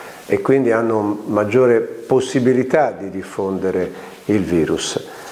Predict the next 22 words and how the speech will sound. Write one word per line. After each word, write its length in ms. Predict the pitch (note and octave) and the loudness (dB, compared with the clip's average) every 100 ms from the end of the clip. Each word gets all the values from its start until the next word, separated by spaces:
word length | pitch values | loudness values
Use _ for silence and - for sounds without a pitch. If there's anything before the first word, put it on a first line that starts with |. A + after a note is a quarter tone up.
| - - - - - | -18 -18 -20 -12 2
Poi 160 | D3 | 2
domani 560 | D3 D3 C3+ C#3+ C#3+ C3 | 4 0 0 0 2 2
e 60 | A2+ | 0
nei 100 | A2 | -2
prossimi 460 | B2 A#2 - B2 | -2 -2 0 0
giorni 380 | A2+ A#2+ B2 B2 | 2 4 4 4
ci 120 | - | 2
occuperemo 640 | G2 - G#2 A2 A#2+ A2 F#2+ | -2 -2 2 4 4 4 2
di 140 | G2 | 0
chi 460 | - A#2 - - - | 2 2 0 -6 -4
nei 160 | F2+ | -2
giorni 280 | F#2 A2+ A2 | 2 4 4
precedenti 680 | G#2 G2 - F#2 A2 G#2+ - | 2 -2 0 2 2 2 2
è 80 | F2+ | 2
già 140 | F#2+ | 2
stato 300 | F#2 G#2 F#2 | 2 0 2
autorizzato 880 | G2 G2 F#2+ G2 G2 F2 A2+ G#2+ G#2+ | 2 0 0 0 0 2 2 2 0
magari 460 | F#2+ F#2+ G#2 G2+ F#2+ | 0 2 2 2 2
con 140 | F#2 | 2
il 100 | F#2 | 0
silenzio 480 | - G2+ G#2 F#2+ B2+ | 0 0 0 2 0
assenso 720 | - - E3 D3 - A#2 | 0 2 4 2 -2 -10